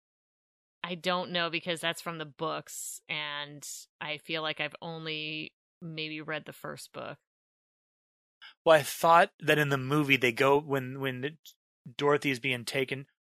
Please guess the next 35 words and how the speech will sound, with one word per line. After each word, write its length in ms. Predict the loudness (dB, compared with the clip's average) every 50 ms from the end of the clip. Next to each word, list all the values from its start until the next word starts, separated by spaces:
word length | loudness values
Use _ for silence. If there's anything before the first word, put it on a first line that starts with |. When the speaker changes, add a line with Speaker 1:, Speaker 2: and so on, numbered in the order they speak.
| _ _ _ -2
Speaker 2:
Oh, 60 | 2
wait. 280 | 4 6 6 4 2 -2 _ _ _ _ _ _ _ _ _ _ _ _ _ _ _ _ _ _ _ _ _ _ _ _ _ _ -8
That's 340 | 2 6 8 8 8 8 6
in 100 | 2 2
Return 340 | 2 2 2 2 0 0 0
to 80 | 0
Oz. 440 | 0 -2 -2 -4 -4 -6 -6 -8 -8 -10 -8
Speaker 1:
Yeah. 280 | 0 4 4 6 6
Speaker 2:
Never 120 | 4 4 2
mind. 240 | 2 0 0 -2 -8 _ -10
<laughs> 160 | -8 -4 -2
Speaker 1:
Yeah, 400 | 2 4 4 4 6 6 6 8 10
Speaker 2:
I 40 | 10
was 160 | 10 10 8
Speaker 1:
that's, 180 | 8 6 6 6
Speaker 2:
thinking 80 | 4 0
of 40 |
the 80 | 2 4
second 220 | 6 6 6 6
one. 140 | 4 0 -2 -4 -6 0
The 80 | 4 6
Speaker 1:
that's 140 | 6 8 8
Speaker 2:
second 160 | 8 6 6
Speaker 1:
not 40 | 6
Speaker 2:
one 100 | 4 2
is 80 | 2
Speaker 1:
the 60 | 2 2
Speaker 2:
creepy 240 | 2 2 4 2
as 120 | 0 0 -2
Speaker 1:
original. 120 | -6 -2 4
Speaker 2:
fuck. 300 | 6 6 6 6 4 -4 -14 _ _ _ _ -20 -20 -20 _
Holy 440 | -8 -2 0 2 2 2 2 2 2
shit. 400 | 2 4 4 6 6 4 4 2 _ _ _ _ -4
Wheelers, 500 | 2 4 6 8 8 6 6 4 2 2
dude. 300 | 2 2 2 2 2 -2